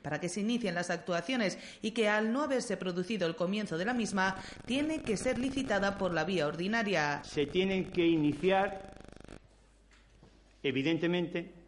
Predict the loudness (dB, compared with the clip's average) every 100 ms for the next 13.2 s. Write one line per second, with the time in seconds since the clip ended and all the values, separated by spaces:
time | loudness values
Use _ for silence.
0 | -20 -20 -20 -20 -20 -20 -20 -20 -20 -20
1 | -20 -20 -20 -20 -16 -12 0 0 2 2
2 | 2 4 4 4 4 2 -2 -2 -2 0
3 | 0 -2 -4 -12 -20 -20 -20 -20 -8 -4
4 | -2 -4 -8 -14 -14 -20 -20 -20 -20 _
5 | _ _ _ _ -20 -20 -20 -20 -20 -20
6 | -14 -2 2 4 4 4 2 2 2 2
7 | 0 0 -12 -20 -20 -20 -20 -20 -20 -20
8 | -20 -20 -20 -20 -2 2 4 6 6 6
9 | 4 2 -4 -14 -4 -4 0 2 2 2
10 | 2 2 2 2 2 2 0 -6 -10 -2
11 | 2 4 4 4 2 0 4 4 6 2
12 | 2 2 2 2 2 0 2 2 4 2
13 | 0